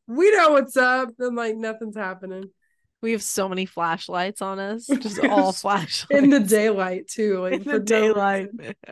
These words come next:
Speaker 1: And I have a
Speaker 2: <laughs> 'Cause
Speaker 1: machete. I have a
Speaker 2: Yes.
Speaker 1: machete.
Speaker 2: Mm-hmm.
Speaker 1: Yes.
Speaker 2: Yes.
Speaker 1: And
Speaker 2: Yep.
Speaker 1: a fan
Speaker 2: I love
Speaker 1: boat.
Speaker 2: it.
Speaker 1: We travel by fan
Speaker 2: Oh,
Speaker 1: boat.
Speaker 2: yeah, of course we do.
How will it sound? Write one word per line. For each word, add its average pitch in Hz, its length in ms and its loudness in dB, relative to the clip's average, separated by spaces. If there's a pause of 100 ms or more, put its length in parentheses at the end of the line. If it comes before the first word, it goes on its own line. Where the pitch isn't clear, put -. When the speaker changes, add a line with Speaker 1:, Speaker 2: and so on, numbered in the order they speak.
(140)
Speaker 1:
And 233 120 -2
I 233 120 2
have 247 240 -2
a 254 80 -2
Speaker 2:
<laughs> - 0 -
'Cause 233 240 -2
Speaker 1:
machete. 185 520 -4 (540)
I 220 60 -6
have 226 160 -4
a 233 160 -2
Speaker 2:
Yes. 180 320 0
Speaker 1:
machete. 208 260 -4 (200)
Speaker 2:
Mm-hmm. 208 80 -2
Speaker 1:
Yes. 196 520 -4 (220)
Speaker 2:
Yes. 165 540 -6 (200)
Speaker 1:
And 220 140 0
Speaker 2:
Yep. 226 80 0
Speaker 1:
a - 40 -18
fan 208 300 2
Speaker 2:
I 165 40 0
love 165 200 -2
Speaker 1:
boat. - 100 -8
Speaker 2:
it. - 120 -18
Speaker 1:
We 214 120 -4
travel 214 340 0
by 185 160 -2
fan 180 180 -6
Speaker 2:
Oh, 240 240 6 (300)
Speaker 1:
boat. - 160 -20
Speaker 2:
yeah, 226 460 0
of 202 180 0
course 226 340 2
we 196 140 -4
do. 190 380 -6